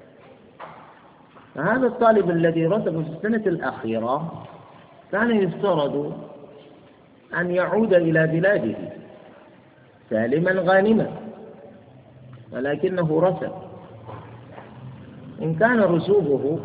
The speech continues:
حقا رسوبا حتى لم يستطع أن ينجح في اختبار الدور الثاني، فإنه يحمل تلك المادة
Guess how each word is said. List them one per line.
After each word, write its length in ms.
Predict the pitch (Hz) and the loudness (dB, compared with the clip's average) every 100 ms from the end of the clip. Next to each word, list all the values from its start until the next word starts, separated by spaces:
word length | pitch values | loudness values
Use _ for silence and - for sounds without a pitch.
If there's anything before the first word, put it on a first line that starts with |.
| - | -4
حقا 720 | 196 - - 131 131 - - | -4 -4 -2 -2 -2 -8 -10
رسوبا 600 | 127 143 139 160 170 185 - - - - - - - - - - - - - - - - - - - - - - - - - - - - - - - - - | -4 -4 -2 -2 0 0 -2 -14 -16 -16 -20 -20 -20 -20 -20 -20 -20 -20 -20 -20 -20 -20 -20 -20 -20 -20 -20 -20 -20 -20 -20 -20 -20 -20 -20 -20 -20 -12 -2
حتى 380 | 185 - 180 | -2 2 4
لم 220 | 160 156 156 | 6 4 2
يستطع 720 | 147 - 202 196 123 107 - | -2 0 0 2 0 0 -4
أن 120 | 139 151 | -4 0
ينجح 560 | 196 175 123 95 - - - | 2 0 -4 -8 -8 -16 -4
في 60 | 160 | -4
اختبار 460 | 160 165 165 202 214 | -2 -2 2 4 4
الدور 380 | 165 160 156 | 2 2 2
الثاني، 680 | 135 - 117 113 120 165 220 - - - - - - - | 0 -2 -4 -2 -2 -2 -4 -8 -18 -20 -20 -20 -20 -12
فإنه 460 | 139 156 185 196 190 | -6 -2 0 0 2
يحمل 380 | 214 - 107 85 - - - - - - - - | 0 -2 -6 -8 -14 -20 -20 -20 -20 -20 -20 -6
تلك 240 | 175 170 170 | -4 0 0
المادة 600 | 147 131 131 123 156 | 0 -4 -4 -4 -4